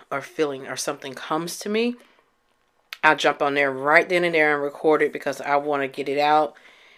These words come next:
And then sometimes if someone requests a longer podcast on it with more detail, then I do so. But bonuses and everything is usually on there, like, once, maybe twice a week. So check that out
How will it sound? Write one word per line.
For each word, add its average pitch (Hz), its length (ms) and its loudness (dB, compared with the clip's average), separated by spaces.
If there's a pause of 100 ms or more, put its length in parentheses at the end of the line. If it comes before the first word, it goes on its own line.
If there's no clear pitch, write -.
(220)
And 151 220 -4
then 151 120 0
sometimes 143 640 0
if 143 560 0
someone 147 840 -2
requests 139 760 0 (300)
a 135 200 4
longer 143 480 2
podcast 180 680 0
on 180 200 -2
it 175 160 -8 (340)
with 135 100 -4
more 143 200 0
detail, 165 520 0
then 147 200 -4
I 131 80 -2
do 131 180 -16
so. - 320 -12 (680)
But 147 140 0
bonuses 175 420 4
and 160 100 -4
everything 151 280 -4
is 135 220 -8
usually 147 360 -8
on 135 140 -4
there, 139 100 -4
like, 135 240 -4
once, - 540 -4
maybe 208 180 -4
twice 165 360 -8
a - 40 -12
week. - 340 -16 (120)
So - 380 -10 (680)
check - 280 -2
that 180 240 0
out 143 340 0